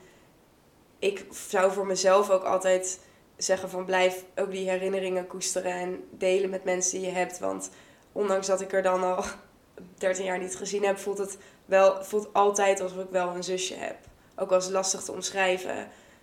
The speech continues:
Maar ik denk dat je daar ook gewoon wel trots op mag zijn. En diegene mag er ook gewoon zijn. En dat zou ik misschien ook wel meegeven. Van, je mag ook iets van je leven maken, eh, ondanks dat diegene er niet meer is.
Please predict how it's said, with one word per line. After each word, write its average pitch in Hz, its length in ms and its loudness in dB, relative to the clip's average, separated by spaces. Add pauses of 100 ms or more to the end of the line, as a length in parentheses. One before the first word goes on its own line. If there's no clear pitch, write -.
(160)
Maar 196 320 -2
ik - 120 -10
denk 196 180 0
dat 185 140 -4
je 190 60 -4
daar 185 180 2
ook 185 260 -4
gewoon 190 320 -2
wel 185 160 -2
trots 190 300 -8
op - 120 -6
mag 95 180 -8
zijn. 101 440 -6 (360)
En 185 160 -8
diegene 185 360 -4
mag 185 240 -4
er - 60 -4
ook - 200 -4
gewoon 95 440 -6 (640)
zijn. - 400 -4 (260)
En 196 380 -10 (840)
dat 190 200 -2
zou 190 180 0
ik 190 60 -10
misschien 196 340 -6
ook 190 160 -4
wel 180 360 -4 (520)
meegeven. 185 540 0
Van, 180 140 -6
je 185 80 -4
mag 185 240 -4
ook 185 120 -2
iets - 180 -6
van 185 160 -4
je 185 80 -4
leven 180 320 -2
maken, 185 500 -4 (560)
eh, 92 300 -6 (320)
ondanks 185 420 -6
dat 190 160 -8
diegene 185 380 -8
er 185 120 -6
niet 180 120 -10
meer 180 180 -8
is. - 400 -8